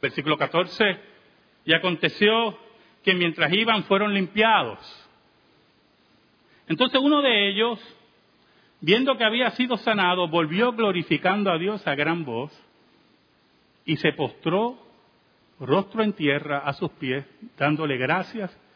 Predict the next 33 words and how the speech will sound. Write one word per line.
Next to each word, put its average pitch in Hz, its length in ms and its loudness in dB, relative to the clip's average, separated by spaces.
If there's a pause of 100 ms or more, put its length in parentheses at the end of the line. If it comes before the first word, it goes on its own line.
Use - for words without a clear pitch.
(500)
y 139 160 0
este 135 300 0
era 120 160 -2
samaritano". 113 540 -6
Y 123 100 -6
aquí 135 140 0
hay 302 100 0
un 294 60 0
detalle 277 320 -4
importantísimo, 135 840 -14 (960)
que - 80 -10
algunas 196 280 -6
veces 247 280 -8
se 247 80 -8
nos 180 220 -8
va. 226 240 -6 (420)
A 123 80 -12
mí 123 120 -12
se 202 120 -12
me 202 120 -10
fue 202 120 -10
por 208 140 -10
muchos 160 400 -12
años, 156 320 -8 (800)
hasta 117 220 -18
que 127 80 -20
un 135 120 -6
hermano 165 420 -2 (520)
me 139 80 -8
dijo, 123 220 -4
"Pastor", 180 440 -6 (640)
yo, 135 140 -14 (200)
"Oye, 220 240 -4